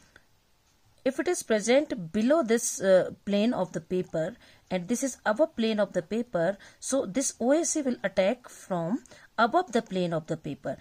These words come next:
so that these two are on the above the plane of the paper. So this is the product cis. While in case of, uh, L I O A C attack in absence of L I C L, then you will find that this O A C will first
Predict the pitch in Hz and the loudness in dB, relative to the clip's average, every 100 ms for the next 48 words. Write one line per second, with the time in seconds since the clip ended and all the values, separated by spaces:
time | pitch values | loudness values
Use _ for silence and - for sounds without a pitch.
0 | - - - 269 262 294 175 220 277 302 | -14 -10 0 4 4 4 0 0 0 0
1 | - - 254 285 311 - 196 202 254 - | -4 -6 -4 -2 -4 -2 2 2 0 -2
2 | 196 202 196 - - 202 214 220 175 330 | 0 0 0 -4 0 0 2 2 2 2
3 | - - 214 208 190 - 247 165 165 240 | 0 -4 -2 0 0 -2 -6 -4 -4 -6
4 | - 170 226 226 185 180 - 165 185 - | -6 -8 -6 -6 -8 -8 -6 -4 -4 -6
5 | - 175 160 - - - - - - 247 | -6 -4 -6 -8 -14 -20 -20 -14 0 2
6 | 320 311 - 226 302 - 233 202 254 - | 2 -2 -2 0 0 0 0 0 0 -6
7 | - - _ - 196 202 - 226 277 311 | -20 -20 _ -4 -2 -2 0 2 2 2
8 | 240 269 302 - 302 - 208 180 185 - | 0 2 2 -2 -6 -6 -4 -2 -2 -4
9 | - 262 - 208 - - 311 349 254 226 | -4 -6 -4 -8 -6 -2 0 0 -2 -2
10 | - 202 196 196 - 165 165 233 233 202 | -2 -2 0 -4 -6 -6 -6 -4 -6 -6
11 | 220 269 - 190 196 226 - 185 - - | -6 -8 -6 -4 -4 -4 -6 -8 -8 -20
12 | - - 247 - 233 285 - 233 220 - | -20 -8 -6 -4 -4 -4 0 -2 -2 -4
13 | 240 277 185 208 240 - 254 294 - - | -4 -4 -4 -6 -6 -4 2 4 2 -8